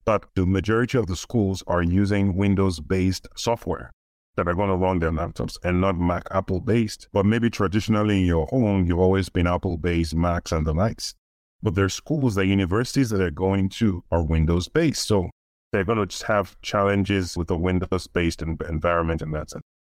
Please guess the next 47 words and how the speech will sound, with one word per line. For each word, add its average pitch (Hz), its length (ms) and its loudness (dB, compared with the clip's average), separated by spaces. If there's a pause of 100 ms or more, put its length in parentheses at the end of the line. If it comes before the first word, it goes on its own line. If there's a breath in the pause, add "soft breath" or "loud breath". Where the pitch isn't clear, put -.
(140)
While 131 380 2
there's 92 160 0
an 92 120 2
opportunity 113 440 0
to 95 80 -2
sell 98 300 2
them 92 260 2
MacBooks 85 600 -2
and 78 120 -2
so - 160 -2
on 82 60 2
and 80 100 -2
so 85 140 -4
forth 80 300 -4
like 73 180 -6
that 113 300 0 (480)
at 170 140 4
a - 260 -2
higher 98 280 2
price, 87 380 0
maybe 87 240 0
you 82 80 0
make 85 180 0
more 82 200 0
money 127 340 2
from 98 260 0
it 101 160 2
and 85 160 -2
so 90 120 -6
on 85 60 0
and 82 80 -2
so 85 120 -10
forth 80 220 -8
like 82 180 -4
that. 87 240 -2 (480)
It's 107 140 -6
not 120 100 0
gonna 110 160 0
serve 101 380 -2
their 82 140 -2
purpose - 600 -4 (200)
because 92 580 -2 (320)
where 104 340 0
they're 98 140 0
gonna 92 220 0
use 92 420 0
it - 220 -10